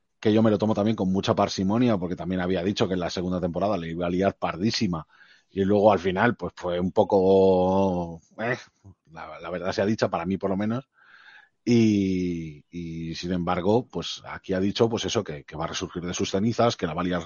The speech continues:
petardísima también y que va a volver a ser el, el mega antagonista del Mando.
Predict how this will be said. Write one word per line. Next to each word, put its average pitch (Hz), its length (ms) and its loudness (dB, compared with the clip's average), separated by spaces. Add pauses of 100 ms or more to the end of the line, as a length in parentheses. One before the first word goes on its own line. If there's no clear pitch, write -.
(520)
petardísima 95 640 2
también 117 480 2
y 98 60 -2
que 87 80 -6
va 87 140 -2
a 85 40 -2
volver 92 300 0
a 90 60 0
ser 87 180 -2
el, 85 280 -6
el 87 180 -6
mega 87 320 -4
antagonista 90 600 -2
del 90 320 -2
Mando. 110 360 0